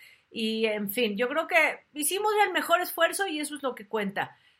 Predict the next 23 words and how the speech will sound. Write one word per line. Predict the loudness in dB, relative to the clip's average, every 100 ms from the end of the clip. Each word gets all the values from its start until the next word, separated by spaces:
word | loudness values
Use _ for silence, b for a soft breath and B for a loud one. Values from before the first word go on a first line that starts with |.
| b
Eh, | -4 -4
Poncho, | 2 2 2 0
qué | -2 -4
gusto | -2 -4
que | -4
estés | -2 0
aquí. | 0 4
Vamos | 4 4 0
a | 0
despedir. | -2 2 2 2 4
Y |
pa' | 6 8
mañana | 8 8 8 12 12
va |
a | 12
estar | 10 8
todo | 8 2
mejor, | 2 0 0 -2
te | -2
lo | -4 2
puedo | 2
asegurar. | 4 0 -2 -2 -4 -4 _ _ _ _ _ _ _ _ _ -20 _ _ _ -6 -4 B B B B B B B _ _ _ _ _ _
Poncho, | 2 4 4 4 4 0